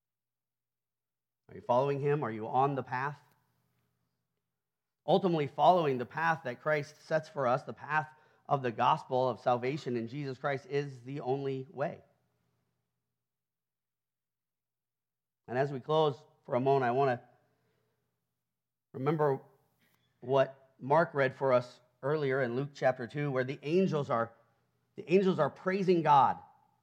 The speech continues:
and they're singing, "Glory to God in the highest," or "Gloria in excelsis Deo." And isn't that what it's all about? Glorifying and worshiping God?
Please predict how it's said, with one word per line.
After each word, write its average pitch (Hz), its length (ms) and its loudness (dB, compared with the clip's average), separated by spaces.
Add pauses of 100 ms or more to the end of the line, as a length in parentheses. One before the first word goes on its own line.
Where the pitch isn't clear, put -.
(120)
and 139 80 -4
they're 151 80 -4
singing, 175 360 2
"Glory 185 440 4
to 185 80 2
God 156 300 4
in 151 80 -2
the 151 80 4
highest," 131 420 0
or 131 60 -6
"Gloria 190 720 4
in 180 140 0
excelsis 151 640 -6
Deo." 117 420 -4 (2000)
And - 80 -16
isn't 135 220 -6
that 127 180 0
what 127 100 0
it's 120 120 -6
all 113 160 0
about? 110 320 -2 (1120)
Glorifying 151 840 0
and 113 160 -6
worshiping 127 500 -6
God? 117 340 -10